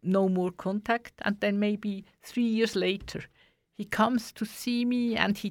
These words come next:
tells me what about his life and what is going on, and, and, and he has, he has, he started his new life. That are the, the most beautiful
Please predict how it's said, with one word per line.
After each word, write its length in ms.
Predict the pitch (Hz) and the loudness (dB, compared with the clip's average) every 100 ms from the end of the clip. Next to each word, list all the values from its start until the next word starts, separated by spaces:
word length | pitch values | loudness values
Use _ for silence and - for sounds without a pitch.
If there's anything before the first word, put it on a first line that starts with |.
| - | -6
tells 380 | - 233 240 - | 0 0 0 -2
me 160 | 214 | -2
what 240 | 214 196 - | -2 -6 -6
about 360 | 208 202 185 | -2 -2 -2
his 180 | 185 - | -8 -6
life 480 | - - 240 226 220 | 0 2 2 -2 -4
and 180 | - 214 | -6 -4
what 180 | - - | -6 -6
is 160 | 165 - | -8 -6
going 340 | - 170 165 | -4 -4 -4
on, 520 | - 226 220 226 208 | 0 2 4 2 0
and, 200 | 175 170 | -2 -2
and, 200 | - 156 151 | -4 -8 -10
and 140 | 165 | -8
he 140 | 196 196 | -2 4
has, 280 | 180 175 - - _ _ _ | 4 2 -12 -16 _ _ _
he 120 | 254 | -6
has, 320 | 247 240 226 - | 0 0 0 -4
he 80 | |
started 420 | 214 - 202 220 _ - | -8 0 2 2 _ -12
his 220 | - 202 202 | -6 -2 -2
new 160 | 196 196 | -2 0
life. 420 | 190 185 175 - | -2 -4 -8 -12
That 180 | - - | -12 -8
are 80 | - | -8
the, 160 | 170 - - - - - - - _ | -6 -8 -10 -20 -20 -20 -20 -20 _
the 60 | 185 | -4
most 300 | 175 180 - | -2 -4 -10
beautiful 560 | 165 156 - - - | -12 -12 -12 -10 -10